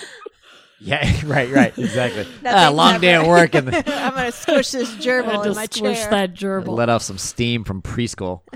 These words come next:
Speaker 1: <laughs>
Speaker 2: Um, they love to blame other people. One surprising aspect is to see, um, oh, oh, that they, uh, is to see,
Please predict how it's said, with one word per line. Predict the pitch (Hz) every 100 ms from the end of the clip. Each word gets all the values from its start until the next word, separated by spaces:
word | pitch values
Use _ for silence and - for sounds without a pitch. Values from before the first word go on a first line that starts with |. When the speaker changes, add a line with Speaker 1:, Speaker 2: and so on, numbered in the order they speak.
| -
Speaker 1:
<laughs> | 320 -
Speaker 2:
Um, | 320 - 311 247 - 277 - - _ - _ -
they |
love | 117 139
to | 131
blame | 110 123 127
other | 120
people. | - 160 170 175 165 -
One | 131 175
surprising | 156 135 147 135 139
aspect | 127 117 131 110
is | 107
to | -
see, | - - 113 107 107 107 -
um, | 98 95 92 90 90 _ _ _ _ _ _ 98
oh, | 92 -
oh, | 120
that | 101 104
they, | 110 104
uh, | 98 90 87 78
is | 92 85
to | - -
see, | 92 - 98 90